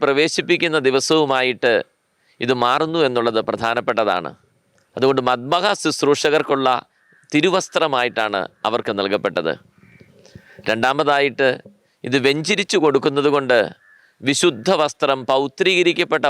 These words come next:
വസ്ത്രമാണെന്നും അവർ വേർതിരിക്കപ്പെട്ടവരാണെന്നുള്ള തിരിച്ചറിവ് കുഞ്ഞുങ്ങൾക്കുണ്ടാവുന്നുണ്ട്. മൂന്നാമതായിട്ട്,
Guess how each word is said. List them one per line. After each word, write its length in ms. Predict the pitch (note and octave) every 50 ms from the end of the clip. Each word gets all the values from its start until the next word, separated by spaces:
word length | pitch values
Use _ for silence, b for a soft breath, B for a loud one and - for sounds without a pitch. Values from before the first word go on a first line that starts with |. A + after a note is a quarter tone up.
| B2+ B2+
വസ്ത്രമാണെന്നും 760 | B2 - - - C3 C3 B2+ B2 B2 B2 A#2+ A#2 A2+ A2 G2+ - _ _ _ _ _ _ _ - -
അവർ 120 | C#3+ D3 C3+ B2+
വേർതിരിക്കപ്പെട്ടവരാണെന്നുള്ള 1400 | C3+ C#3+ D3+ E3 F3 E3 F#3+ F3+ F3+ E3+ G3 F#3 - F#3 F3 - F3+ D#3 E3 D3 C#3+ C#3 C#3 C#3+ C#3 C#3 C3 C3 B2+ B2 G#2+ - _ _ _
തിരിച്ചറിവ് 600 | - D#3 D#3+ F#3+ - - - C#3+ C3+ A#2+ G2+ G2 F2+ - - _ _ _ -
കുഞ്ഞുങ്ങൾക്കുണ്ടാവുന്നുണ്ട്. 960 | B2 A#2+ A#2+ B2 A#2 B2 A2+ A2+ G#2 G2 G#2 G#2 G2 G2 F#2+ F2+ E2 D2+ E2 - - - _ _ _ _ _ b b b b b b b b b b b b b b b G#2
മൂന്നാമതായിട്ട്, 800 | A#2 B2 C3 C3+ C#3 C#3+ C#3+ C3+ C3+ C3 B2+ B2 F#2+ - B2